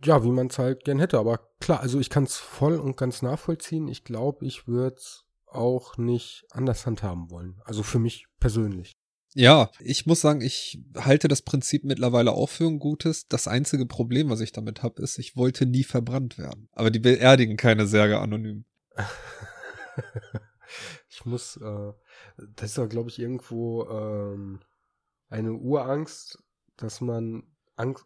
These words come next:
Speaker 1: also dass man denkt, vielleicht kriegt man das ja doch noch mit. Also vielleicht, ne?
Speaker 2: Ja, ja, ja, richtig.
Speaker 1: Wie der Zufall halt so spielen möchte.
Speaker 2: Richtig, und lebendig verbrannt werden wäre ja wirklich, also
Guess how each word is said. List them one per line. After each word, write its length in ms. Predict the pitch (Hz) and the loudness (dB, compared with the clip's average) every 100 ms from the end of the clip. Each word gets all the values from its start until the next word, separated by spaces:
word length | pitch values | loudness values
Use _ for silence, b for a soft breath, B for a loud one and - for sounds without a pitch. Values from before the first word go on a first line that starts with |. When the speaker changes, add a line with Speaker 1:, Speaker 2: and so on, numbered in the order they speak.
| - | -12
Speaker 1:
also 220 | 110 113 | -10 -8
dass 180 | 110 - | -8 -6
man 160 | 113 | -6
denkt, 300 | 110 120 135 _ _ _ _ _ - | -4 -6 -8 _ _ _ _ _ -20
vielleicht 760 | - 117 120 139 160 - - _ _ - | -14 -8 -4 -4 -4 -8 -20 _ _ -20
kriegt 300 | - - 156 | -16 -10 -6
man 120 | 139 | -4
das 180 | 135 - | -4 -4
ja 100 | 131 | -4
doch 180 | 143 - | -4 -6
noch 160 | 101 | -6
mit. 220 | 101 101 | -6 -10
Also 180 | 107 113 | -10 -12
vielleicht, 500 | - 113 110 131 - - - _ _ | -12 -8 -6 -6 -10 -20 -20 _ _
ne? 180 | 135 170 139 | 0 0 2
Speaker 2:
Ja, 360 | 151 110 110 139 | 2 2 0 -2
ja, 180 | 156 180 | 0 0
ja, 60 | 147 | 0
richtig. 480 | 156 - 107 117 _ _ | -2 -2 -4 -6 _ _
Speaker 1:
Wie 120 | 127 131 | -8 -4
der 120 | 127 | -4
Zufall 320 | - - 139 | -4 -2 0
halt 160 | 135 - | 0 -2
so 100 | 131 | -10
spielen 340 | - 143 101 | -6 -4 -4
möchte. 360 | 95 - 104 - _ _ _ - - 135 | -6 -10 -14 -14 _ _ _ -20 -4 0
Speaker 2:
Richtig, 320 | 147 127 113 | 2 2 2
und 60 | 117 | 2
lebendig 400 | 107 120 123 - | 4 2 0 0
verbrannt 440 | 113 117 135 - | -4 -2 -4 -2
werden 240 | 135 127 | -4 -2
wäre 200 | 117 117 | -2 -2
ja 80 | 113 | -4
wirklich, 380 | 117 110 104 - | -8 -10 -10 -10
also 300 | 98 107 104 | -8 -8 -10